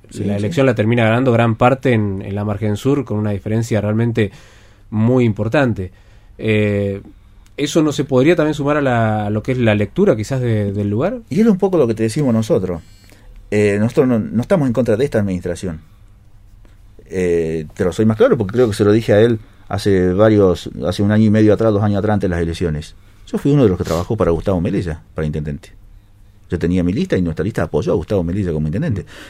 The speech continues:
Speaker 1: Eso no significa que estemos en contra de él como persona. Estamos en contra del sistema. Sí, el sistema, por eso te decía, varios intendentes que han pasado, desde que nosotros estamos en la margen sur, nunca nos midieron con la misma vara, nunca hubo equidad.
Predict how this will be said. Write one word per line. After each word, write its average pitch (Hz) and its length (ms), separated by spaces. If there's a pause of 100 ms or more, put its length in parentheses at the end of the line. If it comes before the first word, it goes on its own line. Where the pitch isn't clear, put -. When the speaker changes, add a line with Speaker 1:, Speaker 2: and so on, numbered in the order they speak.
Speaker 1:
Eso - 120
no 165 40
significa 107 340
que 87 60
estemos 92 220
en 80 80
contra 92 300
de 80 140
él 101 80
como 80 220
persona. 76 500 (1300)
Estamos 180 240
en 127 60
contra 151 200
del 95 100
sistema. - 460 (520)
Sí, - 100 (200)
el 80 100
sistema, 151 420 (500)
por 98 100
eso 110 60
te 110 60
decía, 87 260 (100)
varios 131 340
intendentes 123 460
que 110 60
han 113 100
pasado, 110 500 (160)
desde 76 300
que 71 160
nosotros 78 580 (420)
estamos 92 440
en 82 80
la 82 60
margen 95 260
sur, 110 240
nunca 165 480 (280)
nos 98 140
midieron 113 320
con 98 120
la 92 80
misma 113 240
vara, 139 340
nunca 135 260
hubo 120 340
equidad. 107 500